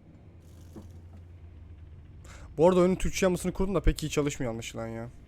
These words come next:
Ya mesajlarda sıkıntı yapmıyor da altyazılarda bayağı bir kötü.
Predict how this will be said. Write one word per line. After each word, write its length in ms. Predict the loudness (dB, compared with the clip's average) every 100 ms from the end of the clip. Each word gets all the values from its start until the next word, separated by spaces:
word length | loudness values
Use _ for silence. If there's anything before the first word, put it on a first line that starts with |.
| -18 -20 -20 -20 -14 -6
Ya 80 |
mesajlarda 540 | -4 0 0 2 2 0
sıkıntı 280 | -8 -2 0
yapmıyor 320 | 0 0 0
da 200 | 0 0
altyazılarda 500 | -2 0 0 2 2
bayağı 180 | 0 -4
bir 60 |
kötü. 260 | -8 -14